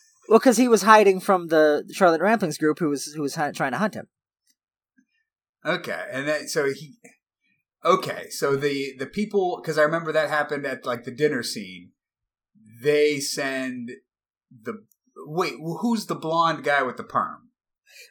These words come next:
Speaker 1: The, the blonde guy, his name is Friend. I don't know if that's his real name, that's just what he calls himself to Sean Connery. He is, he ha-, shares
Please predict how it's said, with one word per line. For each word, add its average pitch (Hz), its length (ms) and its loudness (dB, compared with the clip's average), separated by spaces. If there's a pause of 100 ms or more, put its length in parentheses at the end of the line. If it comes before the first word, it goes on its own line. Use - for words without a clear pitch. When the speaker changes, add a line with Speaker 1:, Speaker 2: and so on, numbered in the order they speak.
Speaker 1:
The, 190 140 4
the 170 180 2
blonde 247 320 4
guy, 190 320 6
his 175 160 -4
name 220 180 2
is 170 120 -2
Friend. 156 440 -2
I 135 80 0
don't 208 140 2
know 233 100 2
if 175 60 2
that's 185 160 4
his 151 140 -8
real 180 200 4
name, 196 220 0
that's 160 180 0
just 165 140 -6
what 151 160 -2
he 135 140 -6
calls 156 320 2
himself 143 480 -4
to 123 260 -4 (280)
Sean 131 220 -6
Connery. 120 480 -4 (560)
He 240 320 0
is, 214 320 4 (400)
he 220 240 0
ha-, 190 300 0
shares 202 580 2